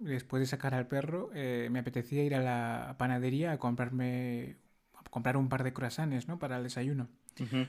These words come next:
Speaker 1: Pues,
Speaker 2: Ujú.
Speaker 1: ¿te puedes creer que de todos los que estaban haciendo la cola, yo era el único que llevaba mascarilla?
Speaker 2: Sí.
Speaker 1: El único. <laughs> Y éramos
Speaker 2: Ya.
Speaker 1: por lo menos
Speaker 2: Sí.
Speaker 1: unas diez, doce personas en la calle esperando a entrar.
Speaker 2: Es,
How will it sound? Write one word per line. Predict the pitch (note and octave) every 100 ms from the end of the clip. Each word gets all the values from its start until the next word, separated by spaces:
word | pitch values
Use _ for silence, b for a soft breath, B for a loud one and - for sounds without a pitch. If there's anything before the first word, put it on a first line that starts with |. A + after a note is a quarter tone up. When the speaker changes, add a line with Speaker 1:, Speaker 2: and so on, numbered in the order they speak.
| -
Speaker 1:
Pues, | - A#2 - A#2 B2+
Speaker 2:
Ujú. | B2
Speaker 1:
¿te | B2+
puedes | D3 D#3 D#3+
creer | E3 E3+
que | - C3+
de | B2+ B2
todos | A#2+ - - D#3 C#3 C3
los | A#2+
que | -
estaban | B2 C#3 D3 D#3
haciendo | C3+ D3 C#3+ C3+
la | C3 A#2+ A2+ A2+ A2+ -
cola, | B2+ C#3 F#3+ - b b b b _
yo | C3+ C3 D3+
era | D#3+ C3
el | B2+ C#3+
único | E3 E3+ D#3+ F#3+ G3 - -
que | - C3
llevaba | B2+ C3 D3
mascarilla? | D3 - C3+ C3 B2+ A#2+
Speaker 2:
Sí. | E3
Speaker 1:
El |
único. | G#3 D3+ - - - -
<laughs> | - -
Y | G#3+ E3
éramos | F3 F#3+ G3
Speaker 2:
Ya. |
Speaker 1:
por | D#3
lo | C#3+
menos | D#3 F#3 D#3+ D3+
Speaker 2:
Sí. | A#2 A#2
Speaker 1:
unas | C#3+ C3+
diez, | E3+ F3+ C#3
doce | E3 D3+
personas | C#3 C3 D3+ B2
en | B2
la | B2
calle | C#3+ B2
esperando | A#2+ C3+ C3 B2+
a |
entrar. | B2 C3 C3 - b -
Speaker 2:
Es, | A#2 A#2 -